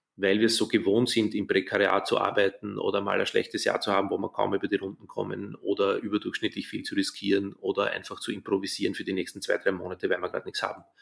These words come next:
Daran wird sich hoffentlich, äh, einiges ändern in Zukunft. Wie, da fehlt mir ehrlich gesagt auch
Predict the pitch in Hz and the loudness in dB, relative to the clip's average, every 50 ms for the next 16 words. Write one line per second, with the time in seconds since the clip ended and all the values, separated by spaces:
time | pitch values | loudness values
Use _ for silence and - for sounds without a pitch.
0 | - - - - _ _ _ _ - 98 104 107 107 107 104 101 110 110 113 - | -20 -20 -20 -20 _ _ _ _ -2 0 2 2 2 2 4 4 2 2 4 2
1 | 110 - - - - - - _ _ _ _ - 95 110 113 - 131 117 120 117 | 0 0 0 -4 -8 -10 -16 _ _ _ _ 0 2 2 2 4 4 4 4 4
2 | 113 - - - - _ _ - _ _ _ _ _ _ _ _ _ _ _ - | 2 -2 -8 -12 -14 _ _ -20 _ _ _ _ _ _ _ _ _ _ _ -4
3 | 110 107 107 - - - 110 113 107 110 113 113 - 107 120 127 147 151 151 147 | 0 2 2 2 2 4 2 4 4 4 4 4 4 2 4 6 6 6 6 4
4 | 147 - 143 135 - 143 135 131 - - - 98 92 110 113 127 131 139 143 131 | 4 4 2 4 6 4 4 4 2 -4 -8 -2 2 4 4 6 6 4 4 2
5 | - - _ _ _ _ _ _ _ _ _ - 95 _ - 101 - - 110 92 | 0 -6 _ _ _ _ _ _ _ _ _ -20 -8 _ -4 0 2 2 2 2
6 | - 104 104 110 107 104 104 - - 110 - - - 95 101 - - - - - | 2 2 2 4 4 2 2 2 0 -2 -2 0 0 0 0 0 -2 -10 -18 -20